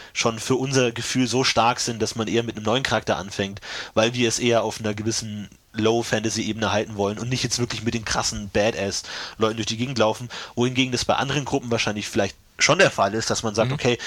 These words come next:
Speaker 1: ich will wirklich den besten Magier Aventuriens spielen.“ Ja, und starte mit meinem Charakter in, in, in das Abenteuer mit diesem konkreten Ziel, wirklich der Beste zu werden. Deswegen ist es, glaub ich, bei uns nicht so kultiviert, solche Ziele zu formulieren,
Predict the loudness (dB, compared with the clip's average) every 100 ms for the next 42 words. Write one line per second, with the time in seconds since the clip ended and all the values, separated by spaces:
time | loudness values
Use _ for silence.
0 | -8 -2 -2 2 2 4 2 2 0 -4
1 | 0 0 0 2 2 4 0 -4 -2 0
2 | 2 0 -2 -2 -8 -10 -16 -18 -16 0
3 | 0 0 -4 -12 -14 -18 -20 -20 -6 0
4 | 4 4 4 -2 -2 0 0 0 0 -2
5 | -6 -10 -8 -8 -4 0 0 0 0 0
6 | 0 -6 -2 -2 0 -2 -2 -4 -2 0
7 | 0 2 0 0 0 -2 -2 -2 0 2
8 | 0 -2 -4 -2 -4 -4 -10 -10 -10 -6
9 | 0 0 2 0 2 2 2 0 0 -2
10 | -2 0 0 -2 0 0 0 2 0 2
11 | -2 0 -4 -4 -6 -4 -2 -2 -2 -4